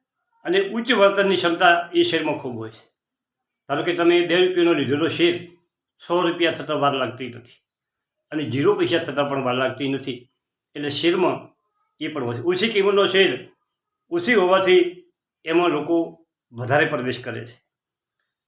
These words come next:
હવે આવતીકાલનો ગેઇનર્સ, મિત્રો, એ તમારે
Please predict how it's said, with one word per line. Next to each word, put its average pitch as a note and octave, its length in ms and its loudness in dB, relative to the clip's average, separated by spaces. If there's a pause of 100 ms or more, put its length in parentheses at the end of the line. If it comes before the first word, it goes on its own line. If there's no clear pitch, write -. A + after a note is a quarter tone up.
(120)
હવે E3 180 4 (1700)
આવતીકાલનો A#3 680 2
ગેઇનર્સ, F3+ 320 4 (2000)
મિત્રો, E3 280 2 (1700)
એ A#3+ 200 2 (140)
તમારે G#3+ 260 2